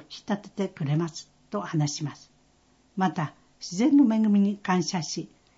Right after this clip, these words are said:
一つ一つの野菜の力によって、召し上がる皆さんの心と体が元気になりますように、と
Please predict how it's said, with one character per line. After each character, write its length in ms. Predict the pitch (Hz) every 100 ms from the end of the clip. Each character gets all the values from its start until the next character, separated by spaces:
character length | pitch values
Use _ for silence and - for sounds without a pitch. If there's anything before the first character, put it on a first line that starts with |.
| _
一 200 | - 185
つ 180 | - 170
一 240 | - 247
つ 140 | 247 220
の 140 | 208
野 220 | 165 175
菜 260 | - 269 269
の 160 | 247
力 360 | - - 190 180
に 120 | 175
よ 80 | 180
っ 40 | 165
て、 340 | _ 151 139 _ _ _ _ _
召 120 | 180 180
し 120 | 196
上 100 | 175
が 100 | 170
る 100 | 165
皆 240 | 160 180 285
さ 160 | 226
ん 140 | 208 196
の 120 | 190
心 420 | - 151 233 254
と 260 | - 208 - _ _ -
体 360 | 160 214 247
が 180 | 208 185
元 200 | - 180
気 180 | 151 165
に 160 | 156 156
な 80 | 151
り 80 | 185
ま 140 | 226
す 180 | - 196
よ 140 | 185
う 40 | 175
に、 220 | 165 156 _ _ _ _ _
と 240 | 180 170